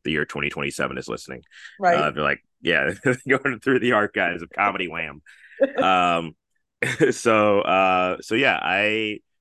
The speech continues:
Speaker 1: had been recommended and, um,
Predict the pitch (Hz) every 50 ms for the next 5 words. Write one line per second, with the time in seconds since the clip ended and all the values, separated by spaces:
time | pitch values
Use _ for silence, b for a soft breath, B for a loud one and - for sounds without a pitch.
0 | _ _ _ - - 101 110 95 110 104 95 98 - - 92 104 120 127 127 123
1 | 107 123 120 117 117 113 - - - 87 87 87 87 87 85 87 85 82 85 -
2 | - - 82 82 80 78 76 76 76 76 76 76 78 78